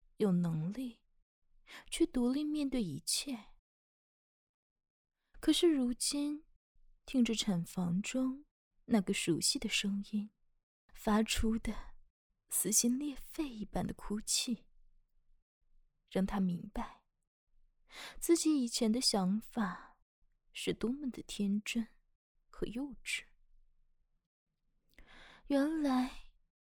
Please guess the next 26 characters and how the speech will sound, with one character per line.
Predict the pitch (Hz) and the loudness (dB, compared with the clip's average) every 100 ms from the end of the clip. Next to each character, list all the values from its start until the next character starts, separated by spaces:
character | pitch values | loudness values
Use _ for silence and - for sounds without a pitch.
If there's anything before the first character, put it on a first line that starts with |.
| _ | _
在 | - 226 | 0 2
事 | 226 226 | 2 0
情 | 214 | 0
突 | 220 262 | 0 -2
然 | 262 247 | -2 0
来 | 190 180 | 0 0
临 | 240 214 | 0 -2
的 | 208 | 0
时 | - - | -2 -2
候， | 175 - - - - _ - _ _ _ _ - - _ - - | -6 -8 -10 -12 -20 _ -20 _ _ _ _ -20 -20 _ -16 -6
他 | - 330 | 2 2
依 | 330 | 6
然 | 349 339 277 226 226 - - _ _ _ _ _ _ - | 4 4 4 2 0 -6 -20 _ _ _ _ _ _ 0
只 | 214 | 2
是 | - 220 | 2 0
一 | 208 | 0
个 | 262 | -2
无 | 254 196 196 | -2 -2 -4
助 | - | -4
的 | 277 247 | -4 -6
孩 | - - 226 - | -10 -16 -18 -12
子， | - 269 - - _ - - _ _ _ _ _ _ _ _ _ - - - - | -8 -8 -10 -20 _ -20 -20 _ _ _ _ _ _ _ _ _ -20 -20 -18 -8
一 | - 233 | -2 4
个 | 247 | 4
刚 | 240 254 262 262 | 6 4 4 2
刚 | - 262 262 277 | 0 0 0 -2